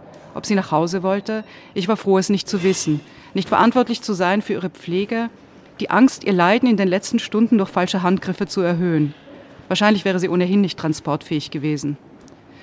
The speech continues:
Damit wir rund um die Uhr bei ihr bleiben konnten, wurde Mama von einem Zweier in ein Einzelzimmer verlegt. Die Zusatzversicherung, die Vater für sie abgeschlossen und nie gekündigt hatte, wenn sie es vorschlug, das Geld könnte man sinnvoller verwenden, ermöglichte das.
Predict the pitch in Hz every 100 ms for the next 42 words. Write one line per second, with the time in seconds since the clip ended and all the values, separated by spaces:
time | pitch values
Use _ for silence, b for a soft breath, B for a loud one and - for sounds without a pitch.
0 | B - 220 254 247 277 285 226 220 220
1 | 160 165 233 - 190 214 247 220 226 247
2 | 254 208 214 180 220 247 226 202 202 -
3 | 170 170 190 190 196 190 170 202 202 -
4 | 170 165 165 147 151 147 - B B B
5 | B B - 196 - 240 247 240 240 247
6 | 254 247 226 185 190 214 247 208 196 165
7 | - 240 - 220 240 233 202 196 233 214
8 | - 220 240 - 220 220 196 190 190 180
9 | - 196 214 233 240 B B B - 180
10 | - 190 220 202 190 180 185 202 214 180
11 | 160 - 156 156 175 214 202 B - 196
12 | 214 208 165 - 156 147 143 -